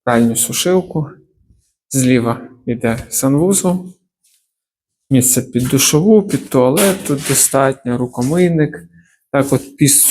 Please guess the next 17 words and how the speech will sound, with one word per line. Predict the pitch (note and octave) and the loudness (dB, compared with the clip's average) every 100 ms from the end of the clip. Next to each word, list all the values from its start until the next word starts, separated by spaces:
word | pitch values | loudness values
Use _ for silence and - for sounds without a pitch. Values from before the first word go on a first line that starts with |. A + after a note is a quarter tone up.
| - | -2
під | C#3+ | 0
сходами | - - G#3 G3 F3 D#3+ D#3+ D3+ D#3 | 0 2 4 4 2 0 0 0 -2
зашивається, | C#3 - C#3+ D#3+ E3 D#3 D#3 C3 | -6 -6 -2 0 2 2 0 -4
і | |
тут | B2+ C3+ | -4 -8
ще | - B2 | -8 -10
кладовочка | - A2+ G#2+ G#2 G#2 - - A#2+ | -6 -6 -4 -4 -4 -10 -12 -10
є. | A#2 A#2+ - _ _ - - - - - - - - _ _ _ - | -6 -8 -10 _ _ -20 -20 -18 -12 -8 -8 -10 -18 _ _ _ -2
Зліва | A#2+ B2 C#3 B2+ B2 | 2 4 4 2 0
також | B2+ B2 - A#2+ - - - - - | 0 0 0 -4 -4 -4 -6 -6 -6
є | C3+ C3 C3+ | -4 2 2
окрема | B2+ C3 B2+ B2 | 2 0 2 0
кімната | A#2+ - C3+ C3+ C#3+ F3 F3 - - | -2 -2 0 0 0 -2 -4 -6 -12
на, | D3+ D#3+ E3+ F3 _ _ _ _ _ _ - - - - - - - - - - - - - - - - _ _ _ _ _ _ _ - - - _ _ _ - - - - | -6 -4 -4 -6 _ _ _ _ _ _ -12 -12 -12 -14 -16 -12 -12 -10 -12 -12 -12 -12 -14 -18 -20 -20 _ _ _ _ _ _ _ -20 -18 -18 _ _ _ -14 -14 -12 -8
на | |
першому | - C#3 - - C#3 C#3 | -4 -4 -4 -4 -2 -2
поверсі. | C#3 C#3 C#3 C#3 - | -2 -2 -2 -6 -6